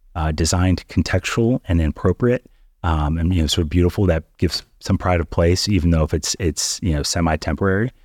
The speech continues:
Um, and, uh, um, because,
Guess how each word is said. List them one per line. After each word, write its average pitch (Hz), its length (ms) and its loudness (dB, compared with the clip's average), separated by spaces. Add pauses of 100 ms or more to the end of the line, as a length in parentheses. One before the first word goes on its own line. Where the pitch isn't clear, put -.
(380)
Um, 78 560 -2 (340)
and, 78 480 2
uh, 71 380 -2 (340)
um, 76 300 -6 (300)
because, 87 480 0